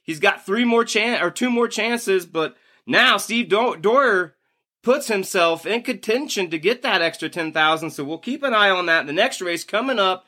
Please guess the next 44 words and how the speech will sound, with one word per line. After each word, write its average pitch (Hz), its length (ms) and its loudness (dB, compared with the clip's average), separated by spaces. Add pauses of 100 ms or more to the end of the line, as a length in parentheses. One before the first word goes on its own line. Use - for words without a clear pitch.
(200)
next 185 380 0
month, 165 460 -2 (400)
I'll 170 220 -2
be, 185 280 -6
uh, 165 200 2
promoting 220 500 0
a 208 40 2
little 240 180 2
bit 208 220 -2
more 214 220 -2
about 190 320 2
it, 143 160 -4
but 151 100 -4
I'll 151 180 -4
also 240 340 0
be 190 120 -4
promoting 180 440 -2
what's 170 120 -10
coming 175 280 -4
up 170 200 -4 (220)
at 160 140 0
his 160 120 0
track 165 360 2
here 175 340 -2 (100)
in 156 160 -6
February, 165 560 0
and 139 140 -2
that's 170 240 0
the 139 160 -6
World 135 500 0
Figure 147 360 -2
Eight 156 260 0
Finals 151 720 0 (480)
at 170 320 2
Showtime 135 580 -2
Speedway. 131 600 -4 (200)
That 165 260 0
we'll 156 120 -6
dive 151 260 2
into 143 340 -4
a 135 40 0
little 170 320 2
bit 156 180 -2
more 165 340 -4